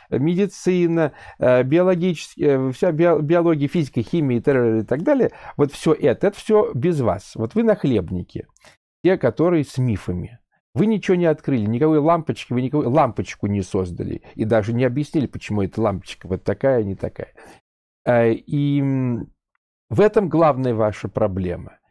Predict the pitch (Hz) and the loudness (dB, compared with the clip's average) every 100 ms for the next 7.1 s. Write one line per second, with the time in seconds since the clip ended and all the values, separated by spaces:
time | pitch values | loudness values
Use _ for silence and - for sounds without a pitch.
0 | _ _ - 143 143 143 151 170 113 - | _ _ -2 0 2 2 2 2 0 -6
1 | - 87 - - - - - - - - | -8 -8 -8 -20 -10 -8 -2 -4 -4 -6
2 | 147 - 240 185 - 185 190 - 175 165 | -6 0 0 0 0 0 0 0 0 0
3 | 151 - 147 107 - - _ _ - 202 | -2 -2 -2 -2 -8 -18 _ _ -2 2
4 | 262 180 - 107 107 175 131 123 123 247 | 2 2 -2 -4 0 2 2 0 0 -2
5 | 262 139 107 143 214 - 156 - 147 123 | 0 -2 0 0 0 0 -4 -2 0 0
6 | 95 170 - 131 107 110 107 95 87 87 | 0 -4 -4 -4 -2 0 0 -2 -4 -8